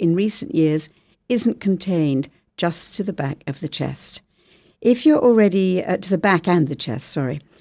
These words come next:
If you're already doing some form of manscaping and you've got your shaver out, why not keep going, he says. Now, you may not think it manly to trim your armpits, and that's all good,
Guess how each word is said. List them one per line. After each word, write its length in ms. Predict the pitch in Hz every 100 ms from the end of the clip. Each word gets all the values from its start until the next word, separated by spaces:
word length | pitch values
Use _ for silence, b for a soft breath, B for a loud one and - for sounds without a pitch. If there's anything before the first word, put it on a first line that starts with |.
| b b b
If 180 | 240 262
you're 160 | 403 359
already 260 | 247 214
doing 300 | 196 202 202
some 380 | 196 190 175 175
form 260 | 165 170 143
of 80 | 147
manscaping 800 | 151 143 139 - 139 135 -
and 100 | 156
you've 140 | 185 180
got 240 | 170 -
your 80 | 165
shaver 420 | - 170 156 135
out, 240 | 135 147 - b b b
why 160 | 202 226
not 160 | 302
keep 260 | - 302 311
going, 360 | 262 359 302 151
he 120 | 151
says. 480 | 156 143 226 - - _ _ _ _ b b b b
Now, 180 | 254 262
you 300 | - 269 381
may 160 | 392 302
not 260 | 214 -
think 220 | - 214 190
it 140 | -
manly 340 | 185 185 170
to 140 | 156 151
trim 340 | - 233 233
your 140 | 170 139
armpits, 760 | 139 135 139 143 - - - _ -
and 100 | 202
that's 240 | 240 -
all 140 | 190
good, 320 | 156 190 123